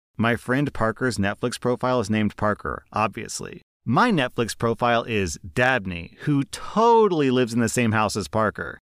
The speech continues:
So far, it's been, I don't know, like, six years, and Netflix hasn't caught on to my genius deception.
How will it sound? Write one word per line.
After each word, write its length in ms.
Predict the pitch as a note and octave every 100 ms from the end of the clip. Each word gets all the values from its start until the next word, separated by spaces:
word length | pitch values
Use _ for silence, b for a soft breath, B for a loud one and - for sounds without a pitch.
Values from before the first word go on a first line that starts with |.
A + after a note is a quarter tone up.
| _
So 240 | - C3+ C3
far, 440 | C#3+ C#3 D3 E3
it's 180 | C3+ -
been, 360 | C3+ B2 A2 A2
I 200 | A2+ A#2+
don't 140 | G2+
know, 200 | F#2+ G2+
like, 280 | F#2+ F#2 -
six 360 | - B2 -
years, 420 | A2 G#2+ B2+ C3+ -
and 180 | A2+ A#2
Netflix 420 | A#2 - A#2 G#2
hasn't 320 | A2 G#2+ A2+
caught 180 | G#2+ G#2+
on 160 | G#2 G#2+
to 100 | A2+
my 240 | G#2+ F#2+ F#2+
genius 680 | F2+ G2+ C3+ C#3 A#2+ G#2
deception. 720 | - G#2+ A2 G2 - F#2 -